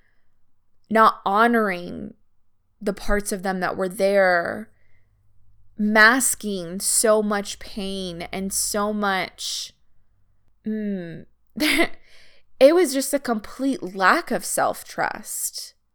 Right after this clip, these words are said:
and looking to outsource that power and that information from everybody else. So while I was at this time,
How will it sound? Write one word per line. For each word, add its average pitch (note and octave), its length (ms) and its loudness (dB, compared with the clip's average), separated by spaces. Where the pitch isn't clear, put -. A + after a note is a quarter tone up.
and A#3+ 160 6
looking A3+ 720 2
to - 220 -8
outsource G3 1040 -2
that - 240 2
power G3 680 0
and F#3+ 180 -6
that F#3+ 140 -4
information G3 800 -8
from F#3+ 260 -8
everybody G3+ 720 -2
else. - 640 -4
So A#3 220 2
while A3+ 480 6
I C#4 160 4
was A3+ 220 0
at G#3 180 2
this G#3+ 220 -4
time, G#3 760 -2